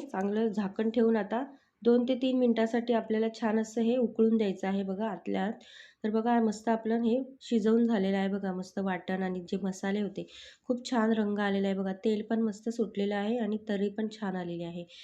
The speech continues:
आता एक खूप छान मसाला भाजून झालेला आहे. आता जे आपण, अ, दाणे घेतलेले, पावट्याचे दाणे जे आपण भाजून घेतलेले कोरडे,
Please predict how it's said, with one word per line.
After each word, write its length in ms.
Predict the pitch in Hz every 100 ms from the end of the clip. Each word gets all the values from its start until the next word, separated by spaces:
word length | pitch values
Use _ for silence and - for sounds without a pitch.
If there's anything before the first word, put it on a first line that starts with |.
| - -
आता 200 | 190 196
एक 220 | 220 220 -
खूप 240 | 240 -
छान 180 | 240 226
मसाला 400 | 220 220 220 220
भाजून 420 | 208 202 208 220
झालेला 340 | 214 185 190
आहे. 220 | 196 226 269 - - -
आता 240 | 190 202
जे 140 | 196 214
आपण, 360 | 202 214 208
अ, 300 | 208 202 202 196 _ _
दाणे 360 | 202 208 214 220
घेतलेले, 480 | 240 208 208 185 165 - _ _ _ _ _
पावट्याचे 480 | 196 196 190 190 208
दाणे 280 | 196 190 196
जे 120 | 202
आपण 260 | 196 202
भाजून 360 | 202 196 190 220
घेतलेले 380 | 220 190 180 180
कोरडे, 400 | 180 190 180